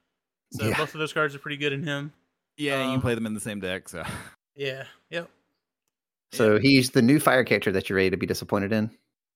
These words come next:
Speaker 1: Yeah, pretty much, yeah. He's
Speaker 2: Okay,
Speaker 1: my next
Speaker 2: yeah.
Speaker 1: Ida, yeah.
Speaker 2: Ryan's always like, "This new fire character is gonna be fucking hot." And then he plays it for, like, three weeks. He's like, "I don't know, man. I'm just not feeling it." <laughs>
Speaker 1: Yeah. Can't win games. Sucks.
Speaker 2: Yeah. Yeah.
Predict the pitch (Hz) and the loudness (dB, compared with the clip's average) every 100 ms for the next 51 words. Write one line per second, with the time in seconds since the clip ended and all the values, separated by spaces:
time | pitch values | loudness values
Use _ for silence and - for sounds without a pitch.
0 | _ _ - 175 180 151 131 139 - 156 | _ _ -12 -10 -8 -10 -10 -12 -14 -10
1 | 147 156 151 147 156 151 147 - 151 143 | -6 -6 -8 -8 -6 -4 -4 -4 -4 -4
2 | 147 147 - 135 139 _ _ _ _ 175 | -4 -6 -10 -10 -12 _ _ _ _ 4
3 | 170 175 143 143 131 - 214 - 120 156 | 6 6 8 8 6 4 2 4 4 2
4 | 165 190 175 147 131 127 131 123 110 - | 2 0 2 4 4 0 -2 -2 -4 -4
5 | 117 117 147 156 123 147 165 143 107 - | -4 -2 -2 -2 -4 -4 0 2 0 -2
6 | 208 226 - 156 143 175 190 175 147 139 | -6 -2 4 4 6 6 6 4 4 2
7 | 139 _ 143 180 214 156 113 127 107 - | 0 _ -4 0 2 2 2 0 0 -2
8 | - - - - 98 98 90 90 92 87 | -10 -10 -20 -4 0 4 4 2 0 0
9 | 85 - - - - - 403 - - 151 | 0 2 0 -2 -2 4 4 4 0 -4
10 | 147 - 131 135 - - 123 156 165 175 | -4 -6 -10 -10 -10 -16 -8 -6 -4 -2
11 | 165 147 147 151 - 147 143 - - _ | 0 0 -2 -6 -8 -6 -6 -8 -18 _
12 | - - - _ _ _ - - 175 180 | -8 -8 -12 _ _ _ -10 -10 -10 -16
13 | - _ 180 180 - - | -20 _ -20 -16 -8 -8